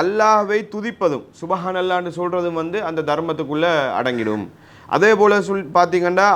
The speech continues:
அல்லாஹ்வை புகழ்றது, அல்ஹம்துலில்லாஹ்னு சொல்றதும் வந்து அதுக்குள்ள அடங்கும். அதே போல லா இலாஹ இல்லல்லாஹ்னு சொல்லக்கூடிய வார்த்தை இருக்குதே, ஓரிரைய போற்றக்கூடிய வார்த்தை, இதுவும் அந்த தர்மத்துக்குள்ள அடங்கும். அல்லாஹ்வை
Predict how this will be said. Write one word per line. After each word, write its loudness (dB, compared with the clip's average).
அல்லாஹ்வை 4
புகழ்றது, 2
அல்ஹம்துலில்லாஹ்னு 2
சொல்றதும் -2
வந்து 0
அதுக்குள்ள 2
அடங்கும். -4
அதே 2
போல 0
லா 4
இலாஹ 0
இல்லல்லாஹ்னு -4
சொல்லக்கூடிய -4
வார்த்தை 0
இருக்குதே, -4
ஓரிரைய 0
போற்றக்கூடிய 0
வார்த்தை, 0
இதுவும் 2
அந்த 0
தர்மத்துக்குள்ள 0
அடங்கும். -2
அல்லாஹ்வை 0